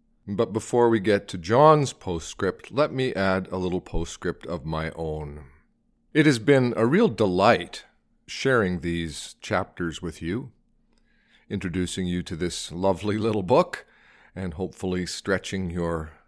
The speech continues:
thinking and imagination a little bit. I had read the book twice prior to releasing these podcasts,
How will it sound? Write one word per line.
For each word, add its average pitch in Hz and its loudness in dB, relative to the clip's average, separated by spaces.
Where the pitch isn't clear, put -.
thinking 101 -4
and 82 -4
imagination 87 -4
a 87 -4
little 90 -2
bit. 98 -2
I 165 6
had 208 4
read 101 2
the 127 2
book 90 -4
twice - 2
prior 87 2
to - -8
releasing 82 -4
these 80 -6
podcasts, - -10